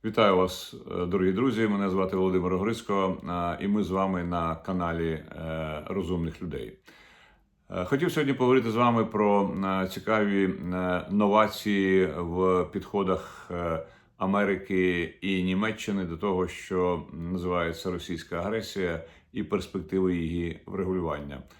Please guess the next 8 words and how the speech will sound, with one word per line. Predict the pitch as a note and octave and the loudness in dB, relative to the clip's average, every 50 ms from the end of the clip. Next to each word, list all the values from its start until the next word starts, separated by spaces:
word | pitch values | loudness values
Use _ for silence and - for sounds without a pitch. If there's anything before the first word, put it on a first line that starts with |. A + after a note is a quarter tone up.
| _ - | _ -6
Мені | G2 A2+ B2 G#2+ | -2 0 0 0
здається, | F2+ G2+ A2 A2+ G#2+ - G2+ | 2 2 2 2 2 2 0
йдеться | F#2 F#2 G2 F#2+ - - F2 | 2 2 0 0 -2 -6 -8
про | - F2+ F2+ E2+ | -6 -4 -4 -4
формування | - - F2 E2+ F2 F2+ F2+ F#2 F2+ F#2 F2+ F2 F2 E2+ E2+ - - - _ _ | -4 -6 -8 -6 -4 -2 -2 -2 -2 -2 -2 -2 -2 -4 -6 -8 -18 -20 _ _
цікавої | - - G2 - G#2 G2+ G2+ G2 F#2+ F#2+ F#2 F2+ F2+ | -16 -16 -10 -2 0 2 2 2 4 2 2 2 2
нової | F#2 F#2 F#2 F2+ F#2 F2+ F2 E2+ E2+ | 2 0 0 2 2 2 2 0 0
вісі | F2 A2 A2 A2 - - G2+ F#2+ F2+ - - | 0 -2 -2 -2 -4 -4 -2 -2 -2 -2 -4